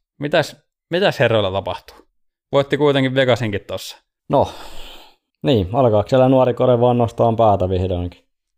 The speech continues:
Speaker 1: Miinus Tsegras.
Speaker 2: Niin, no Tsegras on ollut huono, joo. Mutta no, se, <laughs> ehkä nyt vähän ylisuoritusta esimerkiksi joku Vatrano johti jotain liigan maalipörssiä tossa.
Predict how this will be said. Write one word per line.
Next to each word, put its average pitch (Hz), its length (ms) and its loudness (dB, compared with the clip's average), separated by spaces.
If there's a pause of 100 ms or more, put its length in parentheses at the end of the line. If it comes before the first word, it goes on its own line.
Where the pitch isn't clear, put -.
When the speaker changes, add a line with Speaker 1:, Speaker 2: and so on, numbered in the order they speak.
Speaker 1:
Miinus 101 300 -4
Tsegras. 95 520 -12 (760)
Speaker 2:
Niin, 110 220 -2
no 101 80 -2
Tsegras 113 400 2
on 107 60 0
ollut 104 240 2
huono, 95 280 2
joo. 90 420 -4 (200)
Mutta 113 340 0 (320)
no, 110 180 -4 (120)
se, 107 140 -2 (160)
<laughs> 104 160 -4
ehkä 104 200 -2
nyt 107 120 -4
vähän 110 200 4
ylisuoritusta 101 680 0
esimerkiksi 95 360 0
joku 95 200 -2
Vatrano 95 600 2 (720)
johti 107 340 0
jotain 113 320 0
liigan 110 300 4
maalipörssiä 98 760 0
tossa. 90 360 -6